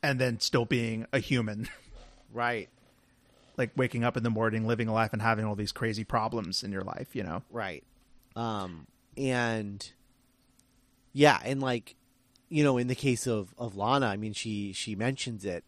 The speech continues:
Speaker 2: in the, in the, um, the, the, uh, Matrix Resurrected,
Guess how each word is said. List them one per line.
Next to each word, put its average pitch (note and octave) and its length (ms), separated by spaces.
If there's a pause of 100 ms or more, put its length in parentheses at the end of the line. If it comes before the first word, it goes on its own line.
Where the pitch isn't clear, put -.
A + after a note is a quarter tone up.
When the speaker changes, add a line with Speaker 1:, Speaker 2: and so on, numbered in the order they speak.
Speaker 2:
in A2+ 240
the, F#2 420
in G2+ 200
the, F#2 360
um, E2+ 360 (1900)
the, E3 300
the, D3+ 300
uh, B2 260 (140)
Matrix D#3 520
Resurrected, C3+ 920